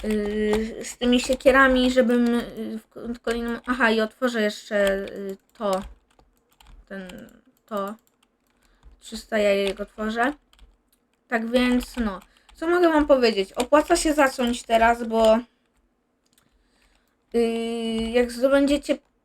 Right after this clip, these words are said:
pierwsze swoje te jajko mocniejsze po prostu, no to już będzie z górki, nie? Tak więc polecam zacząć, ten update jest zbyt O P, mi się wydaje,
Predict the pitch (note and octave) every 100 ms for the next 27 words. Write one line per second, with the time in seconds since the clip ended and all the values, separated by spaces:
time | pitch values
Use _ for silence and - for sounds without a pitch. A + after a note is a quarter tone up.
0 | _ C#4 C#4 - C#4 C4+ - C4 C4 B3+
1 | - B3+ C4 A#3+ A#3 A#3 A3 G#3+ - B3
2 | A3+ A3+ A#3 - A3+ A3+ A3 A#3 A3+ -
3 | - A#3 A#3 _ _ _ _ - A#3+ A#3+
4 | D4 C4 B3 B3 B3 B3+ B3 B3 - -
5 | _ _ - B3+ A#3 C#4 A#3+ C4 B3 A3
6 | G#3+ A3+ - F#3+ F#3+ G3+ A#3+ - _ _
7 | A3+ A3+ A#3+ A#3+ - _ C4+ C#4+ C#4+ C4
8 | C4 B3+ B3 - C4 A#3+ - - A#3 A#3
9 | A3 A3 A3 G#3+ G#3+ - A3+ A3 C#4 -
10 | B3 A#3+ A#3+ A#3 A3+ A#3+ A#3+ B3+ A3 A3+
11 | A3 A3 A3